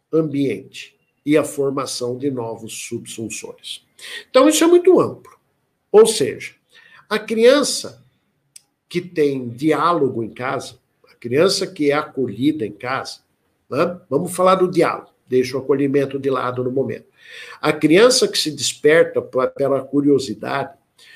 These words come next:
que os pais respondem os porquês, quando alguém nega responder um porquê de uma criança, ele tá cometendo uma violência imensa, uma violência enorme,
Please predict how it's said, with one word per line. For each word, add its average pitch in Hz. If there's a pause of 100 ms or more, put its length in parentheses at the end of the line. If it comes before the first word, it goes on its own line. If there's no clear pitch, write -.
(200)
que 214
os -
pais 247
respondem 139
os 117
porquês, - (460)
quando 294
alguém 131
nega 123
responder 117
um 120
porquê 123
de 147
uma 101
criança, 147
ele 214
tá -
cometendo 202
uma 143
violência 127
imensa, 170
uma 104 (180)
violência 127
enorme, 135